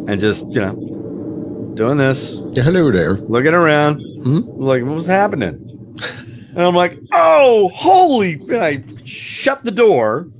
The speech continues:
Speaker 2: Right.
Speaker 1: And I said, "Jennifer, do not." By the way, that's the Greatest Wife Ever's name. <laughs>
Speaker 2: <laughs>
Speaker 1: "Do
Speaker 2: By the way.
Speaker 1: not."
Speaker 2: Yeah.
Speaker 1: Now, we had some, um, windows. We have some windows and a bump out in our kitchen. So
Speaker 2: Mm-hmm.
Speaker 1: you could see the front door.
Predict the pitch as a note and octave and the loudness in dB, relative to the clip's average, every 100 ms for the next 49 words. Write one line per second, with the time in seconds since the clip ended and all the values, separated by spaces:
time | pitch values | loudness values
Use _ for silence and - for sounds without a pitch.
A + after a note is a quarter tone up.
0 | - - - - G2 G#2+ - - - D#3 | -20 -20 -16 -2 0 0 -2 -20 -10 -2
1 | D3+ D#3+ D3 D#3+ D#3 C4 C#4 C#4 C4+ C4+ | 2 2 2 2 0 2 4 6 6 6
2 | A3+ A#3+ A#3 A#3+ B3 C#4+ C#4+ B3+ A3+ - | 4 0 0 0 0 2 4 2 0 -6
3 | - - _ - - - _ - A#2+ C3+ | -12 -16 _ -20 -20 -20 _ -14 -2 0
4 | B2 B2 B2 C3 A#2 B2 G2+ A2 G2+ B2 | 0 -2 -2 -2 -2 -4 -4 -6 -6 -8
5 | G#2+ G2+ - - A3 - E3+ A#2 - B2+ | -8 -6 -8 -4 -6 -4 -4 -4 0 0
6 | - - - - - - C3 F3+ B3 C#4 | 0 -2 -2 -2 0 0 2 0 2 4
7 | C4 A4+ - - - - - - - F2+ | 4 2 0 -10 -12 -18 -18 -18 -8 -4
8 | E2+ D3 D#3+ E3 F3 F#3+ F3+ G#3 F#3 E3+ | -2 -2 0 0 2 0 -2 -2 -2 -2
9 | D#3+ D3 C3+ B2+ A#2+ _ _ _ _ _ | -2 -2 -2 -6 -14 _ _ _ _ _
10 | _ D3+ F#3 G3+ D#3+ C3+ C3 B2+ D3 C#3 | _ -6 -4 0 0 2 -2 -4 -6 -6
11 | C#3 C#3+ C3 A2 A2+ G2+ C3 B2+ G#2 G2 | -8 -8 -8 -8 -8 -4 -4 -2 -4 -4
12 | _ _ _ _ A#2+ G#2+ G2 - D#3+ - | _ _ _ _ -10 -8 -6 -6 -8 -10
13 | _ _ _ _ _ G2+ G2+ A#2 G#2+ G2+ | _ _ _ _ _ -8 -4 -4 -6 -8
14 | - F#3 C#3+ B2+ A2 - B2 A2 B2+ A2 | -2 2 2 0 -2 -4 -4 -2 -4 -4
15 | - | -8